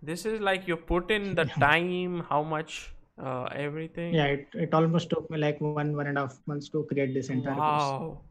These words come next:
Speaker 1: wow. And I guess if someone looks at it, then they can, uh, get a very good idea. Do you show it on a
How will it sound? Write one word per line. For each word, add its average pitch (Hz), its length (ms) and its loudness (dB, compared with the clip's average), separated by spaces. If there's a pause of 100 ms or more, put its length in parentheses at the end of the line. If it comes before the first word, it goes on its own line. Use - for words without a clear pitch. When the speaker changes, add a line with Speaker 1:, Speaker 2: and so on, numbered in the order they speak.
(100)
Speaker 1:
wow. 139 400 -8 (1120)
And 170 120 6
I 175 120 6
guess 214 280 2
if 226 160 2
someone 196 560 2
looks 185 260 -4
at 185 200 0
it, 185 220 -6 (440)
then 156 220 0
they 165 140 6
can, 175 360 2 (120)
uh, 139 400 8
get 156 400 2 (100)
a 151 180 4
very 170 400 4
good 165 280 2
idea. 139 380 6 (280)
Do 202 80 4
you 277 220 4
show 240 260 10
it 269 160 8
on 240 240 6
a 214 380 8